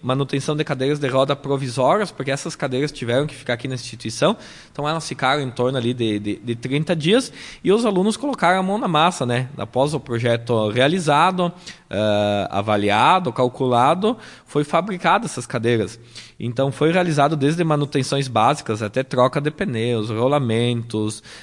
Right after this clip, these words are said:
ah, reforma na estrutura, até adaptações, né? Foi desenvolvido plataformas, foi desenvolvido toda a parte de estofamento, foi adaptado também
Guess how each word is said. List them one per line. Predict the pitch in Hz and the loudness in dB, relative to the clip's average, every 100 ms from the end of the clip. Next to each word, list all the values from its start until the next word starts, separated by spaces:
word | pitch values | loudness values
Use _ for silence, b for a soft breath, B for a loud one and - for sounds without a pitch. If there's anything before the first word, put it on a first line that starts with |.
| B | B
ah, | 101 110 | 0 2
reforma | 120 131 - 139 165 | 2 2 4 4 4
na | 156 | 2
estrutura, | 147 - 139 160 175 220 220 B B B | -2 -4 -4 2 2 2 -2 B B B
até | 131 - 156 | -4 0 2
adaptações, | 190 214 202 208 190 170 180 | 2 0 -2 -2 0 2 2
né? | 131 120 127 113 | 2 2 0 0
Foi | 123 | -2
desenvolvido | 123 123 120 120 127 127 | -2 -2 -2 0 -2 0
plataformas, | 135 139 160 - 139 139 120 110 110 - B B | -2 0 -2 4 6 6 4 0 -4 -10 B B
foi | 127 123 | -4 -4
desenvolvido | 117 127 123 120 131 139 127 120 B B | -4 -4 -4 -4 -4 -2 -2 -2 B B
toda | 131 139 | -2 -2
a | |
parte | - 135 139 143 | 2 2 2 -2
de | |
estofamento, | 131 - 139 - 131 117 135 - 104 | -4 -2 -4 -2 -2 0 0 -4 -10
foi | - 143 165 | -2 0 2
adaptado | 151 131 - - 117 131 160 151 | 2 0 -2 -4 0 4 2 2
também | 123 113 117 | -2 -2 0